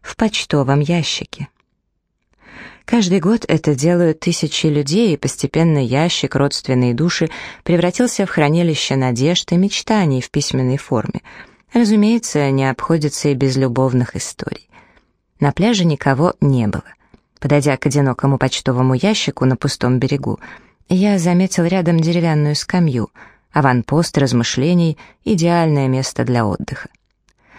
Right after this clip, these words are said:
В ящике нашлись две открытки, несколько распечатанных писем, рецепт брауншвейгского рагу, дневник, написанный по-немецки, и толстый коричневый конверт. Еще имелись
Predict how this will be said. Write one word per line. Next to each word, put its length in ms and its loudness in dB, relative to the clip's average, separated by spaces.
В 60 0
ящике 400 0
нашлись 400 2
две 180 2
открытки, 760 -2
несколько 760 2
распечатанных 800 0
писем, 560 0
рецепт 600 0
брауншвейгского 1080 0
рагу, 460 0
дневник, 600 2
написанный 580 2
по-немецки, 720 0
и 140 0
толстый 480 0
коричневый 680 0
конверт. 640 -4
Еще 460 2
имелись 400 0